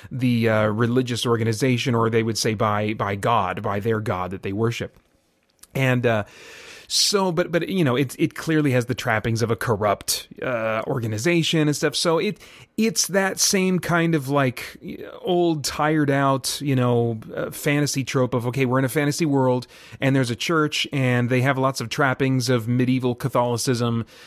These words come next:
and, uh, of course, they're hypocritical, and they're gonna be, you know, all these bad things and oppressive and stuff like that. So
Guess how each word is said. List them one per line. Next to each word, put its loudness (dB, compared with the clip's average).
and, 0
uh, 4
of -6
course, 0
they're 0
hypocritical, -2
and 0
they're 2
gonna 0
be, 0
you 0
know, -2
all -2
these -4
bad -2
things -2
and -4
oppressive -2
and -4
stuff -4
like -4
that. -4
So 0